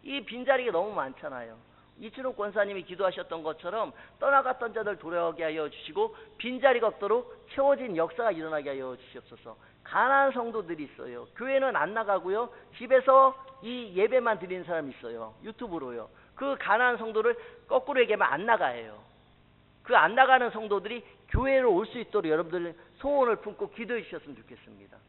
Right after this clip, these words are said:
그리하여서 성도 한 분 한 분이 천국의 상급을 쌓는 지체들이 되셨으면 좋겠어요. 성도 한 분, 한 분. 지금 떠오른 생각 있으신가요? 떠오른 소원 있으신가요? 꼭 이루어졌을 만한 소원 있으신가요?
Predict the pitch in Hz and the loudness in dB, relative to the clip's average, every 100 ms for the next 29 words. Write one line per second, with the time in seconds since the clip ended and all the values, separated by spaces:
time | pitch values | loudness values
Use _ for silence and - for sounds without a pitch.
0 | _ _ _ _ _ 156 170 165 185 202 | _ _ _ _ _ -6 -4 -4 -8 -10
1 | 202 190 202 196 185 165 190 208 - _ | -8 -8 -8 -6 -6 -6 -12 -14 -18 _
2 | - 269 240 226 - 247 254 233 - 175 | -6 -6 -4 -6 -4 -6 -4 -6 -6 -10
3 | 151 - 160 147 135 127 120 120 107 101 | -12 -16 -14 -14 -12 -12 -14 -20 -20 -20
4 | 104 - 104 101 _ _ _ _ - 220 | -20 -20 -20 -20 _ _ _ _ -12 -4
5 | 226 220 214 208 196 220 214 - - _ | -2 0 0 0 0 -2 -4 -18 -20 _
6 | _ _ _ _ - 240 247 277 277 269 | _ _ _ _ -10 -8 -4 0 2 0
7 | 240 240 214 170 202 196 180 170 196 - | -2 -4 -4 -4 -12 -14 -4 -2 -2 -6
8 | - 233 247 240 233 247 220 175 190 180 | -10 0 2 2 -2 -4 -6 -6 -12 -6
9 | 165 185 107 - _ _ _ _ _ _ | -4 -4 -8 -20 _ _ _ _ _ _
10 | _ _ _ _ _ _ _ _ _ _ | _ _ _ _ _ _ _ _ _ _
11 | _ _ - 285 185 226 262 262 262 262 | _ _ -8 -6 -6 -10 0 4 6 6
12 | - - - - 196 208 247 226 220 - | 0 -12 -20 -4 -4 -2 -4 -2 -2 -4
13 | 233 196 143 165 156 143 156 | -6 -6 -8 -16 -8 -6 -8